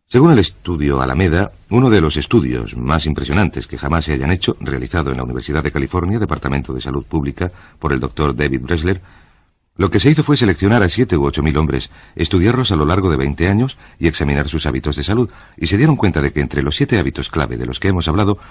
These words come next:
la mayoría de los cuales llevan a la longevidad y sirven para predecir que uno vivirá más tiempo, uno de ellos era dormir entre siete y ocho horas cada día.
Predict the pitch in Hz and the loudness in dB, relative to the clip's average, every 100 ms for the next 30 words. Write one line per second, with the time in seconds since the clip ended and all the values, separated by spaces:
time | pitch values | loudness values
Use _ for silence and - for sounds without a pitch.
0 | - - 80 80 80 90 123 107 82 - | -20 -4 2 4 4 4 4 4 0 0
1 | 67 64 85 92 76 65 67 60 - 110 | 0 2 2 4 2 2 0 -2 2 2
2 | 71 76 67 76 76 113 82 64 69 67 | 4 2 2 -4 0 2 2 0 -2 -2
3 | 67 69 117 87 - - - 110 90 71 | -4 0 0 0 -4 -8 2 4 4 2
4 | 71 82 90 - 117 113 127 - - - | 2 2 0 2 2 2 -2 -4 -20 -20
5 | - _ _ 131 120 123 123 110 117 82 | -20 _ _ 4 6 6 4 2 2 2
6 | 90 90 135 117 87 82 120 - 98 82 | 2 4 4 2 2 0 0 0 2 2
7 | 101 80 85 80 - 60 52 52 50 | 2 0 0 -2 -4 -6 -6 -12 -14